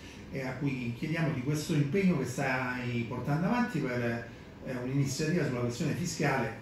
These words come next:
questione fondamentale. Ecco, chiedo a te di raccontarcelo brevemente, perché poi ti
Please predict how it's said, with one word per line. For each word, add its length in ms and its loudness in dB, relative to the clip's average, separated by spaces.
questione 400 -4
fondamentale. 880 0
Ecco, 220 -6
chiedo 520 -4
a 80 -10
te 260 -6
di 200 -2
raccontarcelo 760 -6
brevemente, 540 0
perché 260 -4
poi 180 0
ti 80 0